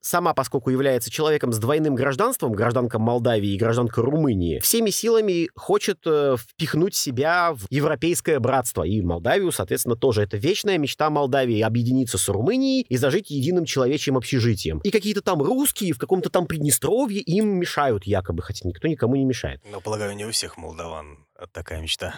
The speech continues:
Speaker 1: Я уверен на триста процентов, что не у всех такая мечта. Я имею в виду наиболее горлопанистые и агрессивные части молдавского населения.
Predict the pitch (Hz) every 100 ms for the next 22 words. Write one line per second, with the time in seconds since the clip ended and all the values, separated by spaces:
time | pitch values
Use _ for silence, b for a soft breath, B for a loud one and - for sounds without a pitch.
0 | - 139 202 196 196 175 202 208 180 151
1 | 165 - 185 - 117 113 113 117 95 98
2 | - 135 143 147 - 120 120 117 139 -
3 | 277 151 226 180 196 180 139 135 220 208
4 | 190 165 - 165 160 196 220 202 190 127
5 | 104 165 170 165 196 220 220 - - 196
6 | 190 190 185 - 170 185 196 190 180 175
7 | 170 165 - - 165 220 - 220 139 110
8 | 98 92 147 165 - 185 156 151 - 131
9 | 123 117 117 123 117 110 131 95 80